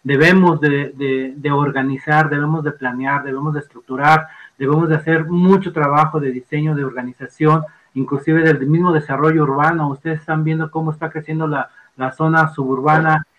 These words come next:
en diferentes años, cada vez que se pretende incrementar una ruta o penetrar una ruta en alguna colonia,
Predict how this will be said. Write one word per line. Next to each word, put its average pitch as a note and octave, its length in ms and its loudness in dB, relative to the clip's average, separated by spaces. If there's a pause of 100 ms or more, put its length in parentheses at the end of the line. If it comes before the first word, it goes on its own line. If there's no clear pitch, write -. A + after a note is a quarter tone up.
en C#3+ 160 0
diferentes D#3+ 640 -2
años, D#3+ 320 -2
cada D#3+ 260 2
vez D#3 240 2
que C#3+ 280 -4
se C3+ 280 -8 (300)
pretende D#3+ 560 -2
incrementar D3+ 640 -2
una D#3 240 0
ruta D#3 380 -2
o C3 100 -8
penetrar C3+ 380 -4
una D#3 180 -2
ruta D#3 360 -6 (340)
en C#3+ 160 0
alguna D#3 500 0
colonia, D#3+ 640 2